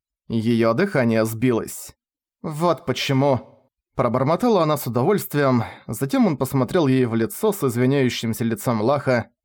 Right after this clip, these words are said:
и сказал: "Мне очень нравятся люди. Как и тебе, ты думаешь, что ты тоже безумна,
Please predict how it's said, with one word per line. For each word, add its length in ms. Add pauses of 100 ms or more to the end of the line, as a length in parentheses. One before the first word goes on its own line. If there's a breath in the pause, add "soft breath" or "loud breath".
(120)
и 60
сказал: 680 (480)
"Мне 320
очень 300
нравятся 560
люди. 480 (160)
Как 200
и 60
тебе, 480 (220)
ты 140
думаешь, 420
что 160
ты 80
тоже 280
безумна, 680